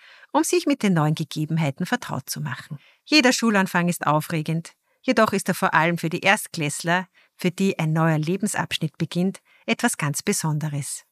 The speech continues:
Es ist auch nach vielen Jahren für mich immer sehr schön, wenn am ersten Schultag die Schulanfängerinnen mit ihren großen Schultüten und voller Erwartung,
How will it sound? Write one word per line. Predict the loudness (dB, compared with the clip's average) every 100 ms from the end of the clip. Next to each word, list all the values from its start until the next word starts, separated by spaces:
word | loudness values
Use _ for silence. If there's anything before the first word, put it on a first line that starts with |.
| _
Es | 0 2
ist | 4 2
auch |
nach | 2 0
vielen | 2 4 4 4
Jahren | 4 4 2
für | 2
mich | 2 2
immer | 4 4
sehr | 2 2 2
schön, | 0 0 -2 -6 _ -2
wenn | 0
am | 2
ersten | 2 2 2 -2 -2
Schultag | 0 0 0 2 2 2 -6 -6
die |
Schulanfängerinnen | -2 2 2 2 2 0 2 2 2 2 2
mit | 0 2
ihren | 2 2
großen | 2 4 4 0
Schultüten | -2 4 4 4 2 0 0 -2
und | -2
voller | 0 2 4
Erwartung, | 4 4 4 2 0 -2 -2